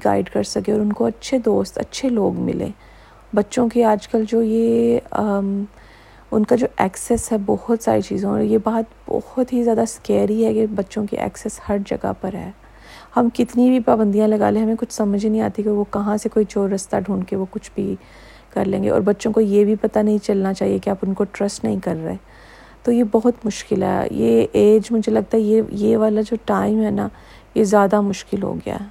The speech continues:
کنٹرول کرنا اور ان کو سکھانا، ان کو بتانا۔ لیکن پھر بھی خیر، یہ ایک، یہ بھی ایک آرٹ ہے کہ آپ اپنے بچوں کو کس طریقے سے اپنے قریب رکھ سکتے ہیں اور اپنے بچوں کو کیسے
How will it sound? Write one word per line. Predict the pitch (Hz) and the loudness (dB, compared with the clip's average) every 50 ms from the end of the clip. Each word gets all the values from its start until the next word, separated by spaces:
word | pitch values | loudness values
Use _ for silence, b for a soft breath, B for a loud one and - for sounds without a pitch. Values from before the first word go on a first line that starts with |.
| - - - _ - - | -20 -20 -20 _ -20 -8
کنٹرول | - 226 202 190 - - 190 185 190 | -4 -2 -2 -2 -2 -2 0 0 0
کرنا | 185 - 185 180 175 175 175 175 175 | -2 -2 -2 -2 -2 -2 -2 -4 -4
اور | 175 180 180 180 | -4 -4 -4 -4
ان | 185 180 185 | -4 -4 -4
کو | - - 190 | -4 -4 -6
سکھانا، | 190 - - - - - 185 180 175 175 175 180 180 | -6 -8 -10 -14 -10 -8 -6 -4 -4 -4 -4 -4 -4
ان | - 185 185 | -4 -6 -6
کو | - 175 | -6 -6
بتانا۔ | 202 - - - - - - - - - B B B B B B B B B B B - | -6 -6 -6 -6 -6 -4 -4 -6 -6 -8 B B B B B B B B B B B -2
لیکن | 262 254 294 294 - | 0 2 2 2 2
پھر | - 277 269 | 2 2 2
بھی | 254 277 269 262 | 2 2 2 2
خیر، | - - 247 233 226 226 | 2 4 4 4 4 4
یہ | 226 214 226 233 208 - - - - - | 2 2 2 2 0 -2 -6 -20 -10 -2
ایک، | - - 214 - - - - - - - | -2 -2 -2 -2 -6 -16 -20 -16 -12 -8
یہ | 196 185 185 196 214 226 220 220 214 190 | -8 -6 -2 2 4 6 6 6 4 4
بھی | - 220 | 2 4
ایک | 220 214 208 - | 4 4 2 2
آرٹ | - 190 190 190 190 196 190 - 214 | 0 2 4 4 4 2 0 -2 -4
ہے | 196 | -4
کہ | 185 - | -4 -4
آپ | 196 190 | -4 -4
اپنے | 180 185 - 202 | -4 -4 -4 -2
بچوں | 190 190 185 - - 196 185 | -2 -2 -4 -4 -6 -4 -4
کو | 190 185 190 | -4 -4 -4
کس | 190 - - | -6 -8 -6
طریقے | - 196 180 175 170 - 190 | -6 -4 -4 -4 -4 -6 -6
سے | 185 - | -6 -6
اپنے | 196 - - 190 | -8 -6 -6 -6
قریب | 185 - 185 175 170 175 180 185 | -4 -4 -2 -2 -2 -2 -2 -2
رکھ | 175 175 - | -4 -4 -6
سکتے | - - - - - - 185 | -12 -14 -16 -16 -10 -8 -6
ہیں | 180 175 175 180 | -6 -4 -6 -6
اور | 175 170 170 175 | -6 -4 -4 -4
اپنے | 170 170 - - - 180 180 | -6 -6 -8 -10 -10 -8 -8
بچوں | 175 175 - - 175 | -8 -8 -8 -8 -6
کو | 180 175 | -6 -4
کیسے | 170 - 175 175 - - - 190 180 | -4 -4 -4 -6 -6 -6 -6 -6 -6